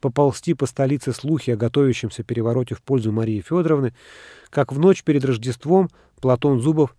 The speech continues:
сам подал прошение об отставке. А что ему оставалось? Не успела вдовствующая императрица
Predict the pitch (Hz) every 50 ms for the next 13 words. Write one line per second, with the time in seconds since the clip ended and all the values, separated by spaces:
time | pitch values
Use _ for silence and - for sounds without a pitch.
0 | _ _ _ - - 156 165 170 143 120 - 127 131 123 135 120 - 110 104 90
1 | - - 113 110 107 110 101 90 98 95 - - - 98 85 - _ _ _ _
2 | _ _ _ _ _ _ _ _ _ - 139 123 - - 160 143 117 92 90 90
3 | 87 - - 104 104 98 98 87 87 - _ _ _ _ _ _ _ _ _ _
4 | _ _ _ _ _ _ _ _ _ - 127 139 135 - - 180 175 165 151 127
5 | 123 160 151 - - 160 156 139 - - 143 131 113 151 135 135 123 - 160 175
6 | 147 - - 120